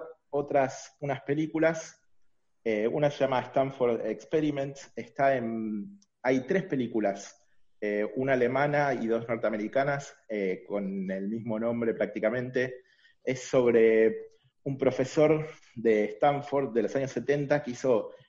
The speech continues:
estudios psicológicos. Acá viene por el lado de la influencia, no tanto por el lado de la publicidad, donde ponían a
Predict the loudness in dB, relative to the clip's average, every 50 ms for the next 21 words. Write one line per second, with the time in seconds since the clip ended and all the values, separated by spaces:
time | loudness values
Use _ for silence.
0 | _ _ -6 -6 -6 -4 -4 -2 -2 -2 -2 -4 -4 0 2 2 2 2 -2 -4
1 | -6 -4 -2 -2 2 4 6 4 4 4 0 -2 -2 0 0 0 -2 -2 -4 -6
2 | -4 -2 0 2 4 4 4 4 4 4 2 2 0 -2 -4 -4 -2 0 0 0
3 | 0 0 -2 -2 -2 -2 0 -2 -2 0 -2 -2 -2 0 0 2 2 2 2 2
4 | 0 -2 -4 -6 -8 -8 -4 -2 -2 -2 -2 -4 -8 _ _ _ _ _ _ _
5 | _ _ _ _ _ _ -4 -2 0 2 2 2 2 2 0 0 0 0 0 0
6 | 0 0 -4 -6 -10 _ _ -8 -4 -2 0 0 0 0 0 0 0